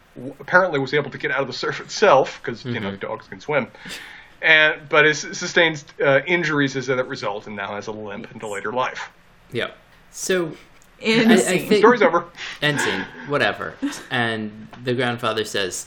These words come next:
Speaker 2: "Totes," and it's fine. So, I think, I don't know. I guess it's,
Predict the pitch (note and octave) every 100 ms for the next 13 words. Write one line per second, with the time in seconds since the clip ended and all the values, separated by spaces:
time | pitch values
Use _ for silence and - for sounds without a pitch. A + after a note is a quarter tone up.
0 | - D3 D3 - - - A#2 G#2+ G2+ G2+
1 | G2 G2 - G2+ - - - D3 - -
2 | - - F#3 F3+ F3 D#3+ - - D#3 D#3+
3 | A3 A3 - - _ _ _ - C#3+ C#3
4 | A2+ F#2+ - C3+ D3 D#3 - D3+ - -